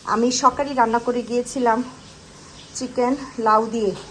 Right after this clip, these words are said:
হাট চিকেন রান্না করেছি লাউ দিয়ে। সকালে যে ভেন্ডি ভাজিও করে ফেলেছি। এখন এসে, আহ, মাছের মাথা ভাজতেছি, মুগ ডাল দিয়ে রান্না করবো এই যে।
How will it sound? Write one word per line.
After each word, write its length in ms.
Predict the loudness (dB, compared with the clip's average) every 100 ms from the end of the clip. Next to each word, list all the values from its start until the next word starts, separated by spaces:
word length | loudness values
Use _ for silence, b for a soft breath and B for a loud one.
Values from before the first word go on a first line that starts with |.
| -18 -18 -20 -20 -8 2
হাট 140 | 2 2
চিকেন 260 | -6 -2 0
রান্না 240 | 2 0
করেছি 320 | -2 -4 -4
লাউ 240 | -2 0 0
দিয়ে। 340 | -4 -4 -4
সকালে 460 | -4 -8 -4 -2 -2
যে 100 | -2
ভেন্ডি 280 | 0 0
ভাজিও 320 | -2 -2 -2 -2
করে 200 | 0 0
ফেলেছি। 500 | 0 0 -2 -6 -8 -10 -20 B B B B
এখন 400 | -4 -4 -2 -2 0
এসে, 400 | 0 0 -2 -2 -2 -6 -16 -18 -18 -16 -16 -14 -10
আহ, 360 | -6 -2 -2 -2 -6 -10 -12 -8
মাছের 320 | -6 -2 0
মাথা 300 | 4 2 2
ভাজতেছি, 800 | 0 0 -2 -6 -2 -2 -2 0
মুগ 200 | 2 2 2
ডাল 180 | 0 2
দিয়ে 140 | 4
রান্না 280 | 2 0 -6 -6
করবো 220 | -6 -6
এই 80 | -8
যে। 140 | -10